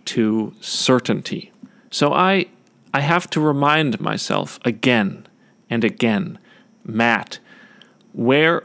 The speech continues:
are you certain?" That's probably where your greatest mistakes are lurking. Where are you contemptuous? That's probably where the lessons I have to learn live.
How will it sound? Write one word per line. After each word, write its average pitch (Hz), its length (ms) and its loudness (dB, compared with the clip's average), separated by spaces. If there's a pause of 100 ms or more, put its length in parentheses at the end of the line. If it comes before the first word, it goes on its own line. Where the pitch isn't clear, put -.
are 120 180 2
you 120 480 2
certain?" - 680 -4 (260)
That's 165 220 0
probably 143 640 2
where 110 280 2
your 120 600 0 (160)
greatest 131 800 0
mistakes 113 880 -2
are 107 160 0
lurking. 104 520 -6 (640)
Where 185 600 2
are 131 160 2
you 127 420 2
contemptuous? - 1120 -4 (440)
That's 139 180 0
probably 165 560 2
where 127 160 4
the 117 120 2
lessons 123 540 2 (140)
I 127 340 4
have 123 520 -2
to 127 120 0
learn 113 640 2 (160)
live. 113 720 2